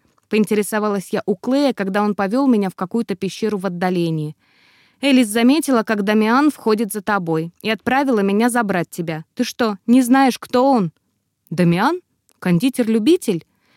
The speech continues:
«Вилл, он охотник!» Клей закатил глаза. «Ты что, серьезно ничего не знаешь?»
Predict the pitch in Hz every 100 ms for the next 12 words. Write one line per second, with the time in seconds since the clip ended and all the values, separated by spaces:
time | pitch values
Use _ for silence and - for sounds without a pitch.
0 | _ - 220 311 208 - _ _ 240 277
1 | 220 175 - - - 302 294 - 196 -
2 | - _ _ _ - 196 208 190 - 175
3 | - 196 180 180 175 160 165 - _ _
4 | 294 - 277 302 285 302 285 254 233 -
5 | 233 302 233 208 247 294 214 -